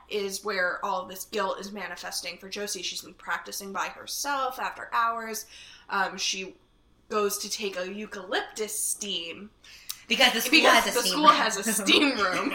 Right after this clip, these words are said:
Speaker 2: <laughs> Okay, Riverdale.
Speaker 1: That's why she's not home. She wants to take a steam in the school lo-, um, school gym, locker, whatever.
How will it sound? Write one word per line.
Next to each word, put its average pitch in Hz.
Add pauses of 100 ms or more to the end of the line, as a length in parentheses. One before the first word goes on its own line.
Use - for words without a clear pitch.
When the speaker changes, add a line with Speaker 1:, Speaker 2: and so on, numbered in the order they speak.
(160)
Speaker 2:
<laughs> -
Okay, 170
Riverdale. 165
Speaker 1:
That's 320
why 370
she's 320
not 254
home. 214
She 220
wants 214
to 214
take 208
a 208
steam 202
in 185
the -
school -
lo-, 107 (260)
um, - (180)
school 180
gym, 240 (840)
locker, 196
whatever. 175